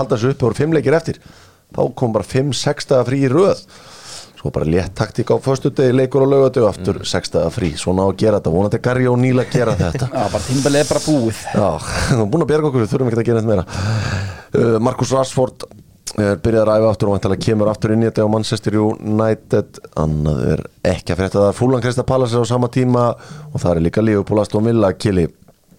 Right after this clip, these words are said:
Speaker 1: heldur að s-, sko, já, hvernig horfir á þetta á Anfield?
Speaker 2: Þetta voru erfiður leikur, það er alveg klárt mál.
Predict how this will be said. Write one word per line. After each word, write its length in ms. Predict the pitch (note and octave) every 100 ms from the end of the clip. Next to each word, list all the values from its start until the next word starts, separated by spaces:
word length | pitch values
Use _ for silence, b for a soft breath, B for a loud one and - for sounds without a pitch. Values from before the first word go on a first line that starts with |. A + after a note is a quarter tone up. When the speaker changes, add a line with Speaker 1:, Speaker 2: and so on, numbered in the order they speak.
| _ - - -
Speaker 1:
heldur 260 | F2+ G#2
að 40 | G2+
s-, 840 | - - - - - - - -
sko, 300 | - - G#2 - _ _ _ _ -
já, 200 | G2 D2 - _ - -
hvernig 320 | A2+ G2+ F#2 F#2+ - - B B B B -
horfir 280 | G2+ G2 F#2+
á 40 | F#2
þetta 180 | F#2 F#2
á 40 |
Anfield? 300 | F#2+ F#2 - - -
Speaker 2:
Þetta 200 | C#3 F3
voru 100 | C#3+
erfiður 200 | C3+ C#3
leikur, 220 | C3+ C#3 C3
það 80 | B2+
er 60 | C3+
alveg 120 | A#2+
klárt 240 | D3+ D3
mál. 100 | F3